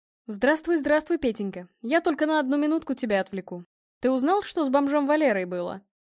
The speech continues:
"Контролируете?" мрачно осведомился Петенька. "Нет, что ты, что ты, самому любопытно. Странно все с этим бомжом как-то". Петенька тяжело вздохнул и сказал:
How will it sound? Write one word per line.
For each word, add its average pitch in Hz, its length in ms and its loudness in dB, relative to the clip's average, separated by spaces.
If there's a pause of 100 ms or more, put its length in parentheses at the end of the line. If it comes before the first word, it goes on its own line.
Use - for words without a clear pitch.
(460)
"Контролируете?" 196 1120 -2 (480)
мрачно 202 460 -2
осведомился 190 640 -4
Петенька. 190 520 -6 (920)
"Нет, 214 440 0
что 240 420 -2
ты, 185 120 -10
что 190 380 -4
ты, 208 120 -18
самому 349 400 2
любопытно. 302 640 0 (240)
Странно 254 480 0
все 262 180 -6
с 247 80 -4
этим 233 240 0
бомжом 220 360 -2
как-то". - 380 -14 (920)
Петенька 320 420 -2
тяжело 302 380 0
вздохнул 285 480 0
и 320 60 0
сказал: 277 420 -4